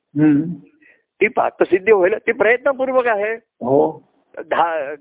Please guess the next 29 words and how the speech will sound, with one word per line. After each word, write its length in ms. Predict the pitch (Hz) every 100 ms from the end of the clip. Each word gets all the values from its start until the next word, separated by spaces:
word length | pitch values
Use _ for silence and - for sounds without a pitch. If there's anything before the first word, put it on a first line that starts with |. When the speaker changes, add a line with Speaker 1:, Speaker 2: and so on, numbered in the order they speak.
| 147
Speaker 2:
धान्य 380 | 127 - 165 226
आणलंय, 420 | 214 165 156 151
त्याचं 220 | 143 151 151
पीठ 260 | - 196 -
केलंय, 420 | 170 156 151 151
भाजीपाला 580 | 131 127 135 120 190 185
आणलाय, 480 | 160 143 139 135 131
तो 120 | 156
Speaker 1:
हम्म. 140 | 139
Speaker 2:
धुतलाय, 480 | 147 127 151 139 135
शिजवलाय, 760 | 131 139 139 165 151 143 139 143
Speaker 1:
हम्म. 460 | - 120 170 135
Speaker 2:
पदार्थ 360 | 123 139 160 160
तयार 380 | 170 143 160 220
केलेले 380 | 208 190 180 165
आहेत, 440 | 143 151 156 156 - 226
Speaker 1:
हम्म. 400 | 143 151 143 139 175 _ _ _
Speaker 2:
ताट 540 | _ _ 147 190 247
वाढलेले 440 | 233 196 180 196 190
आहे, 200 | 185 208
ताट 240 | 185 175
Speaker 1:
हो. 60 | 147
Speaker 2:
पाणी 240 | 175 185
सर्व 260 | 160 175 175
झालेलं 300 | 131 143 131
आहे. 340 | - - _ -
पाकसिद्धी 880 | 156 190 - 330 - 214 165 165 285
झाली, 600 | 254 202 202 170 143 175 -
Speaker 1:
हो. 420 | 143 151 156 170